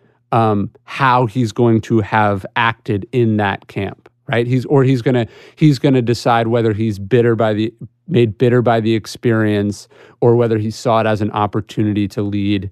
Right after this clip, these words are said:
Um, so, uh, one of the things that he did in, in, in the Korean War, there'd actually been a, a massive problem of how prisoners of war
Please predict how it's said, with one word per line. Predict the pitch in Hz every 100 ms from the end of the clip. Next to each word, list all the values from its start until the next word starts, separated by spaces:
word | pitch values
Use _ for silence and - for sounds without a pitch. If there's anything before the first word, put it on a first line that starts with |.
| _ _ -
Um, | 113 101 98 101 - _ -
so, | 165 127 - -
uh, | 113
one | - 127 156
of | 147
the | 127
things | 127 113
that | 104
he | 110 113
did | 139 110
in, | 104 -
in, | 113 107 101 - _ _ -
in | 110
the | 107
Korean | - 127 127 175 156 123
War, | 113 110 104 98 - _
there'd | 123 120
actually | 120 - 110
been | 92
a, | 107 104
a | 107 104 101 113
massive | 113 117 110 104
problem | - 117 117 110 107 101 - -
of | 107
how | - 113 110 110
prisoners | - 117 107 107 98
of | 98
war | 101 104